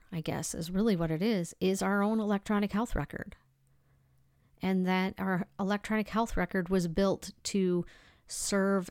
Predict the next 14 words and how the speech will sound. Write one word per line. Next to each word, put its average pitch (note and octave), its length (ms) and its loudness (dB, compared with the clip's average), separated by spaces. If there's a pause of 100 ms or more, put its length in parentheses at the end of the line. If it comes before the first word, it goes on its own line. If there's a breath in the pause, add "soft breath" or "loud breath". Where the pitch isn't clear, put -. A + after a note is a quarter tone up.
(100)
a E3 120 0
billing F3+ 460 4
purpose, - 640 -8 (200)
not F#3+ 400 -2
to G3 240 2
serve F3+ 560 -2 (100)
a E3 460 0 (160)
population F3 680 0
health F#3+ 480 -2
or E3+ 200 0
community F3+ 640 0
health F3 500 -2 (180)
benefit E3+ 520 0 (300)
where F3 680 2